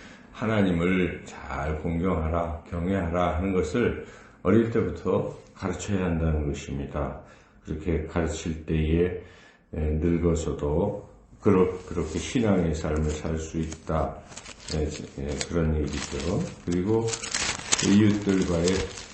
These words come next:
관계에서 가난한 사람들에 대해서 특별히, 에, 사랑을 베풀라 하는 것입니다. 그런 사람에게 하나님 복을 주신다. 구 절에 보면 "선한 눈을 가진 자는 복을 받으리니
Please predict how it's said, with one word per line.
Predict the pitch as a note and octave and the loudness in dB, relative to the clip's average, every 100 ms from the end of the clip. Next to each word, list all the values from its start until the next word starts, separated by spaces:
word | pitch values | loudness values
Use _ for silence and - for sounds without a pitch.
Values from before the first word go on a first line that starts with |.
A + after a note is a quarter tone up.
| - - - - - | -18 -20 -18 -20 -6
관계에서 | E2+ F2 F2 E2+ D#2+ - F#2 F2 D2+ | -2 0 4 4 2 0 0 2 -2
가난한 | - E2 E2+ F2+ F2+ | -2 0 2 2 2
사람들에 | D#2+ E2 D#2+ D#2 D#2 D#2+ E2+ | 2 2 2 2 2 2 2
대해서 | E2+ D#2 - - - | 4 4 2 -2 -6
특별히, | - - F2 F2+ A#2 D#2 - - - - - - - - | -8 -2 0 2 2 0 -8 -16 -20 -20 -20 -20 -20 -4
에, | D#2+ D#2+ | 0 0
사랑을 | D#2+ G#2 F#2 F2+ F2+ F#2+ F2+ | 0 0 2 2 2 2 0
베풀라 | F2 D#2+ - E2+ D#2+ D#2 D2+ D#2 D#2+ D#2+ D#2 C#2+ D2 | -4 -6 -4 -2 0 0 -2 -2 0 2 2 0 -2
하는 | E2 D2+ | 0 0
것입니다. | D2 D2 D#2 D2 C2+ | -2 -6 -10 -10 -10
그런 | - F2 E2+ | -6 -2 0
사람에게 | E2 D#2+ D#2+ D#2 | 0 0 2 2
하나님 | D#2 D#2+ D#2+ F#2+ | 2 2 0 0
복을 | - E2 D#2 | 0 2 2
주신다. | C#2+ - - C#2+ C#2 D2+ - - - - - - | 0 -6 -8 -10 -8 -12 -14 -20 -20 -20 -20 -20
구 | - | -6
절에 | E2 E2+ E2+ | 2 4 4
보면 | D#2 D#2+ E2+ F2+ | 2 2 2 0
"선한 | - E2 E2 E2+ E2 D#2+ | 0 2 2 2 2 2
눈을 | D#2+ E2 D#2+ | 2 2 0
가진 | D#2 D2 D#2 D2+ | -2 -4 -2 -2
자는 | D2+ D#2+ G2 F#2 | -2 -2 -2 -2
복을 | D#2 D2 D#2 | -4 -2 -2
받으리니 | D2 D2 D2+ D2+ E2 | -2 -4 -4 -2 -2